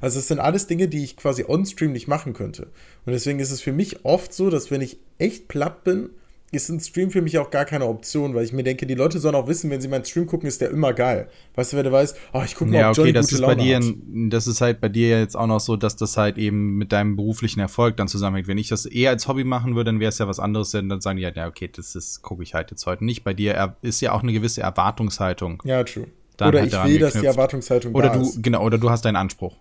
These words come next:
Speaker 2: ne?
Speaker 1: Ja.
Speaker 2: Denn das ist ja auch okay, ne?
Speaker 1: Aber das
Speaker 2: Ich hab's
Speaker 1: ist
Speaker 2: aber
Speaker 1: ja
Speaker 2: auch schon,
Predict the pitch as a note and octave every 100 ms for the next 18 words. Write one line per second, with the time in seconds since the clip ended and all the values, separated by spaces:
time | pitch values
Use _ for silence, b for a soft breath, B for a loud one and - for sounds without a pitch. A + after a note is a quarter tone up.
0 | _ C3+ C3+ A2 A2 F#2 G2 A2 A#2+ G#2+
1 | G2 G2 - F2 _ C#3 D#3 - B2+ C3+
2 | B2 C#3+ - B2 B2 C#3+ - D#3 C#3+